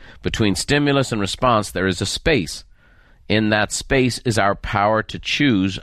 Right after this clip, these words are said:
our response. In our response lies our growth and our freedom." You know, this whole urgency is sped up. You know, a-, anyone who has more than one kid that I talk to,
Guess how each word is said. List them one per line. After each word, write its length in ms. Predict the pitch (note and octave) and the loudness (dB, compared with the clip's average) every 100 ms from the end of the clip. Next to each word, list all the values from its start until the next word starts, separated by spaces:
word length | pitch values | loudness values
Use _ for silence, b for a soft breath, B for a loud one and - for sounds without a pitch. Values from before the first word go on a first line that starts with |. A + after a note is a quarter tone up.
| F2+ | -2
our 160 | F#2 | 0
response. 760 | F#2 F2+ - - C3 D2 - - b b b b b | 0 -4 -6 0 0 0 -8 -18 b b b b b
In 180 | - G#2+ | -2 0
our 120 | A#2 | 2
response 580 | G#2 - - C#3+ B2 - | 0 -4 0 0 2 0
lies 260 | G#2 G#2+ G2+ | 2 4 4
our 120 | G2+ | 0
growth 580 | F2+ A2 G#2+ G#2 - - b b b | 2 2 2 2 -4 -18 b b b
and 140 | F#2 F#2+ | 0 2
our 160 | G2 | 2
freedom." 480 | F#2+ - C3+ A2+ C#2 - b b b _ | 0 0 0 2 -2 -10 b b b _
You 120 | A2+ | 2
know, 100 | A2 | 2
this 200 | G#2 - | 2 2
whole 260 | D3 C3 - | 2 2 2
urgency 840 | C#3+ D#3+ C3+ A2+ - G2+ F#2+ - | 2 2 0 -2 0 2 2 0
is 100 | G#2 | -2
sped 360 | G2 - B2 A#2+ | -2 0 2 4
up. 200 | A2 - | 2 0
You 60 | A#2 | 0
know, 140 | A2+ | 0
a-, 220 | - G#2+ | 0 -2
anyone 300 | C3+ F3+ F3 | 0 2 2
who 100 | D#3 | 2
has 500 | B2+ A#2+ A#2 G#2 - - b b b b | 4 4 4 2 -2 -14 b b b b
more 260 | A#2 D3 D#3 | 4 4 4
than 200 | C#3+ B2 | 2 2
one 220 | A#2+ G#2 | 2 2
kid 300 | - C2+ - - - - - | 0 -2 -4 -16 -18 -20 -18
that 140 | - F#2+ | -2 2
I 120 | G#2+ | 2
talk 340 | G#2 G#2+ D#2+ - | 2 2 0 -2
to, 220 | C2+ | -10